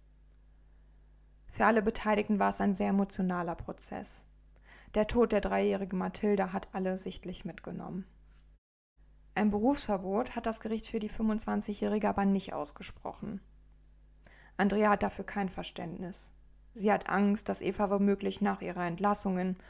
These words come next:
fünfundzwanzig Jahren wieder den Zugang zu Kindern bekommt. Das Urteil ist auch noch nicht rechtskräftig.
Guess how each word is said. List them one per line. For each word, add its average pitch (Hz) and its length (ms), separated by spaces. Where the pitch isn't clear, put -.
fünfundzwanzig 190 720
Jahren 190 400
wieder 208 200
den 151 160
Zugang 170 360
zu - 120
Kindern 165 380
bekommt. - 480
Das 190 220
Urteil 226 300
ist 208 140
auch 196 80
noch 214 140
nicht 202 160
rechtskräftig. - 1040